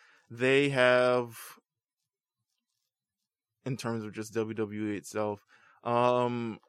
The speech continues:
they had a main event for the show, which I wasn't thought was the greatest main event. I was like, they wanted to find out who's the best tag team in W W E, and I was like, "Word? Really? This is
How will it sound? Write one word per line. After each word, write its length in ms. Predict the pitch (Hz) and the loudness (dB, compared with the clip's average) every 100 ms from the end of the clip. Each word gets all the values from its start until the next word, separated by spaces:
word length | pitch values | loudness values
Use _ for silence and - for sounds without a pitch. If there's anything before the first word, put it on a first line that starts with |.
| _ _ _ _ _ | _ _ _ _ _
they 80 | - | 6
had 80 | 147 | 6
a 40 | |
main 240 | 139 156 151 | 6 2 2
event 300 | 135 139 131 | 0 0 0
for 140 | 123 | -2
the 100 | 127 | 0
show, 300 | 123 123 113 | 0 2 2
which 140 | 113 123 | 0 0
I 100 | 131 | 0
wasn't 260 | 139 123 | 0 -2
thought 160 | 117 117 | 2 2
was 120 | 113 | 0
the 60 | 104 | -2
greatest 280 | 107 113 120 | -2 -2 -2
main 160 | 120 | -4
event. 280 | 117 123 104 | -2 -4 -2
I 120 | 110 | -2
was 120 | 117 | -2
like, 120 | 113 107 | -4 -2
they 80 | 120 | 0
wanted 200 | 127 131 | 0 -2
to 60 | |
find 260 | 120 123 123 | 0 -2 0
out 100 | 117 | -2
who's 240 | 131 120 | -2 -4
the 80 | 110 | -4
best 300 | 107 110 - | -4 -4 -4
tag 220 | - 104 107 | -4 -4 -4
team 240 | 117 117 | -8 -8
in 80 | 101 | -6
W 220 | 101 107 | -6 -6
W 280 | 104 101 104 | -6 -6 -6
E, 100 | 123 | -6
and 100 | 110 | -6
I 60 | 110 | -8
was 120 | 127 | -8
like, 160 | 87 - | -8 -8
"Word? 360 | 104 131 - - _ | -12 -12 -14 -20 _
Really? 420 | 101 123 85 139 - | -14 -12 -12 -16 -16
This 120 | |
is 20 | - | -18